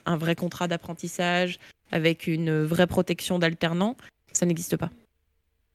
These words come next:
Ça n'existe pas. Et ça fait aussi partie des difficultés, euh, auxquelles, bah, je me confronte <laughs> et où j'essaye justement de me réformer dans ma tête et de me dire,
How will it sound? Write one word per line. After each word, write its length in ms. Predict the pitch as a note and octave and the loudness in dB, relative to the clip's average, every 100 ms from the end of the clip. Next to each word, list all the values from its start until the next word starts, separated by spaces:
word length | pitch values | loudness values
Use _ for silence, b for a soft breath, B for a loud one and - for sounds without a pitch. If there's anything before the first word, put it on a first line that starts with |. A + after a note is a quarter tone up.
| _ _ _ _ _ - | _ _ _ _ _ -10
Ça 140 | - | -4
n'existe 340 | E3+ E3+ F3 E3+ | -2 -2 -2 0
pas. 160 | - - | 0 2
Et 60 | F3 | 4
ça 160 | F#3 | 4
fait 100 | E3+ | 6
aussi 220 | F#3+ F#3+ | 4 4
partie 280 | G3+ F#3+ G#3+ | -2 -2 0
des 120 | F#3 | 0
difficultés, 720 | E3+ F3 - F3 F3+ F3 A3 A3+ | 0 -2 -6 -2 -4 2 4 6
euh, 580 | F#3+ E3+ E3 E3 E3 D#3+ | 4 4 4 4 4 2
auxquelles, 320 | - E3 F3+ F3 | 0 2 2 4
bah, 180 | E3+ E3+ | 4 2
je 360 | - D#3+ D3+ | 4 6 6
me 460 | D#3 D#3 E3+ E3+ E3 | 4 4 6 6 4
confronte 420 | - D#3 D4 - C#4 - _ - | 0 0 0 2 0 0 _ -20
<laughs> 420 | _ _ _ - - | _ _ _ -14 0
et 720 | E3+ E3 E3 D#3 D3+ D3+ D#3 | 4 6 6 4 4 4 4
où 100 | E3+ | 4
j'essaye 380 | E3 E3+ A3 A3+ | 2 4 4 4
justement 360 | F3+ E3+ F3+ | 0 0 0
de 120 | G#3 | 0
me 140 | F#3 F3 | 2 2
réformer 500 | E3+ G3 G3 F#3 G3+ | 4 4 4 2 2
dans 120 | G3 | 2
ma 140 | E3 | 0
tête 240 | D#3+ A3+ - | 2 0 2
et 60 | |
de 100 | E3+ | 0
me 80 | D#3 | 0
dire, 240 | D#3+ F#3+ | 2 0